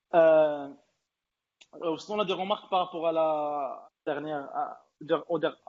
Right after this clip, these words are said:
بارابور لديرنيير لايف اللي كانوا فيه دي رومارك كو يا موندر اللي قال شي، شي حاجة ماشي هاديك. ما، اون فيت، ما، بوغ اتر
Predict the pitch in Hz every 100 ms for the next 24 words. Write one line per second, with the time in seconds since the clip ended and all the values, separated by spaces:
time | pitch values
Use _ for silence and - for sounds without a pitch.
0 | - 170 165 160 151 143 156 151 156 175
1 | 180 151 156 151 147 143 131 120 - -
2 | _ - 175 170 160 147 151 151 180 -
3 | - 165 160 151 143 - _ - - _
4 | 147 156 156 151 175 175 139 147 143 151
5 | 139 - 143 135 131 147 143 135 143 131
6 | 139 139 139 175 175 - 180 156 156 180
7 | - _ 151 147 135 127 131 - - 135
8 | - 147 151 -